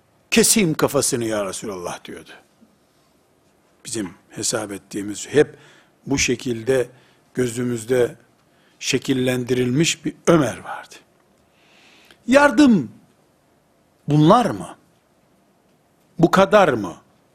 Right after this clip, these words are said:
Hep böyle mi? Ya da, kardeşlerim,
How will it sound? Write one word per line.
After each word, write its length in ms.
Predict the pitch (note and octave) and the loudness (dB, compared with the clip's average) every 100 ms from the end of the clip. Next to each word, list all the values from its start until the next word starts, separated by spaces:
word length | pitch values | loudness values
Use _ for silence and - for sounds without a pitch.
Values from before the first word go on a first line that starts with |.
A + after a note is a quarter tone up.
| _ _ _ _ _ | _ _ _ _ _
Hep 360 | - G#3 G#3+ - _ - | 0 2 2 -8 _ -14
böyle 540 | B2 A2 A3 G#3 C3+ | -14 2 4 4 0
mi? 200 | G2+ E2+ - _ _ _ _ _ _ _ - | -2 -8 -16 _ _ _ _ _ _ _ -10
Ya 240 | A#2+ F#2 | -8 -8
da, 320 | F#2+ C#3 D#3 _ _ _ _ _ _ _ _ _ _ _ - | -4 -4 -4 _ _ _ _ _ _ _ _ _ _ _ -2
kardeşlerim, 640 | D3+ E3+ D#3+ D#3+ D#3 B2 | 0 0 -2 -2 -2 -4